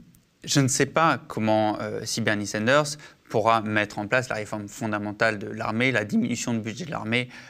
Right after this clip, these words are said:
euh, dont il parle. Euh, ce qui est, euh, certain, c'est que s'il arrive à la Maison-Blanche, il aura un souffle populaire derrière lui massif, et il arrivera à un moment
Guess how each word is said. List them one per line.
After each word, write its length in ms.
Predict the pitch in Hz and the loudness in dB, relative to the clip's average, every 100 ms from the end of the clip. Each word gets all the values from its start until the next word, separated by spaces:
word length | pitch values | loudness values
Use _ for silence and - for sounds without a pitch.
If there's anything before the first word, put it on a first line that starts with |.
| - | -10
euh, 380 | 104 101 104 104 | -6 -6 -6 -10
dont 180 | - 110 | -10 -10
il 180 | 104 - | -10 -4
parle. 380 | 160 170 143 107 - - - - | 0 2 0 -4 -12 -20 -20 -10
Euh, 200 | 107 - | -8 -6
ce 160 | - - | -4 -4
qui 280 | - 147 151 | -2 4 6
est, 300 | 156 - - | 4 2 0
euh, 280 | 113 110 107 | 2 2 0
certain, 640 | - 131 - 117 107 107 - | -2 -2 0 0 0 -4 -10
c'est 240 | - 120 | -4 -4
que 480 | - 127 123 120 123 - _ _ _ _ _ | 0 4 4 4 -2 -14 _ _ _ _ _
s'il 320 | - - 123 | -4 0 4
arrive 360 | 127 135 143 113 | 4 6 4 4
à 120 | 110 | 0
la 100 | 110 | -4
Maison-Blanche, 760 | 107 107 113 110 117 151 165 - - - - | -4 -2 0 2 4 2 -2 -8 -16 -16 -2
il 120 | 113 | 2
aura 240 | 107 117 113 | 6 6 4
un 60 | |
souffle 520 | 113 - - 170 - | 2 0 2 2 0
populaire 460 | 101 107 - 107 104 | -6 -6 -2 -2 -2
derrière 300 | 104 107 104 | -2 -2 -2
lui 320 | 104 104 101 - _ - | -2 -2 -6 -12 _ -8
massif, 720 | 113 110 107 - 156 202 - - - - | 0 0 0 0 0 -2 -6 -14 -18 -2
et 120 | 113 | 2
il 80 | 110 | 4
arrivera 360 | 110 113 123 185 | 4 4 6 6
à 120 | 156 | 6
un 40 | |
moment 560 | 127 123 120 110 139 | 4 4 4 4 2